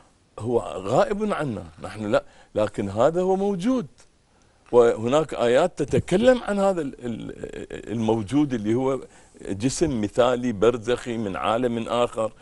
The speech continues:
ولذلك الباري تبارك وتعالى يعبر عن غير المعصوم، غير الأنبياء عليهم السلام، يعلمون ظاهرا من الحياة الدنيا. ظاهرا ال-،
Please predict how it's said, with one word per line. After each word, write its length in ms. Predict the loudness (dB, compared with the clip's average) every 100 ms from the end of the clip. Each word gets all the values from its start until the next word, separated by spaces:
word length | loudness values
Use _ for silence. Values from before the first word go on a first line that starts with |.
| -20 -14 -4
ولذلك 540 | -2 4 4 4 -4
الباري 360 | -4 0 0 0
تبارك 420 | -4 -2 -2 -6
وتعالى 540 | -6 -2 0 0 -4 -10 _ -20 -20 _ -6
يعبر 680 | 2 4 2 0 0 0 0 -8 _
عن 260 | 0 0 -2 -12 _ -8
غير 340 | 4 4 6
المعصوم، 720 | 2 -2 -4 -4 -4 -2 2
غير 180 | 4 4
الأنبياء 720 | 2 -2 -4 -2 2 4 2 -4 -8
عليهم 340 | -6 -4 -6
السلام، 360 | -8 -8 -8 -10 -14 _ -20 -20 _
يعلمون 760 | -4 -2 0 -2 -2 0 2 0
ظاهرا 1000 | 2 4 4 4 2 2 2 2 0 -4 -12 _ -10
من 200 | -2 0
الحياة 640 | 0 -2 -2 0 2 0 -4
الدنيا. 600 | -10 -8 -4 -4 -4 -6 -12 _ _ _
ظاهرا 460 | 0 2 0 -6 -12 -20 _ _ _
ال-، 140 | -10